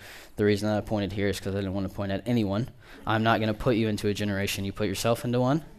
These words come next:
and I will not take responsibility for offending you. Um, I had a, uh, I guess I can say this. I,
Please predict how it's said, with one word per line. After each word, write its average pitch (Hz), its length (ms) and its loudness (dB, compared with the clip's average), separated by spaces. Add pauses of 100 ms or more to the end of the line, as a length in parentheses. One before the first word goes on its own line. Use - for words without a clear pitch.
(100)
and 107 160 0
I 107 80 2
will 110 120 2
not 110 180 2
take - 180 -6
responsibility 104 680 0
for - 500 -2
offending 104 320 2
you. 95 140 0 (440)
Um, 104 380 4 (3000)
I 117 80 6
had 123 280 4
a, 117 160 6
uh, 107 280 4 (1800)
I 113 100 -4
guess 107 200 2
I 92 80 2
can 82 140 -2
say 80 180 -4
this. 92 260 -4 (460)
I, 120 140 10